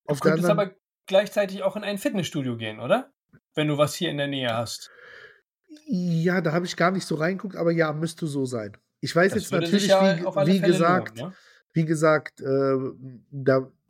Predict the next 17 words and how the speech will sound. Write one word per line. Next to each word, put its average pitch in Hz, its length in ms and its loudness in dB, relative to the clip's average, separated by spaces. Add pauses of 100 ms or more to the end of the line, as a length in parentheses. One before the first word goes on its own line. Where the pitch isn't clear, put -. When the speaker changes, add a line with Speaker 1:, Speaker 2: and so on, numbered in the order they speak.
(580)
Speaker 2:
nicht, 156 460 2 (200)
inwiefern 151 680 -4
das 143 360 -6
räumlich 151 460 2
eingeschränkt 123 600 -6
ist, 120 180 -8
ne? 165 220 0
Also 135 540 6 (460)
wo, 156 320 -2
in 135 240 -4
welchem 147 340 0
Gebiet 143 400 -2
du 131 60 -2
dich 120 180 -6
dann 120 180 0
bewegen 117 420 0
kannst. 131 380 -4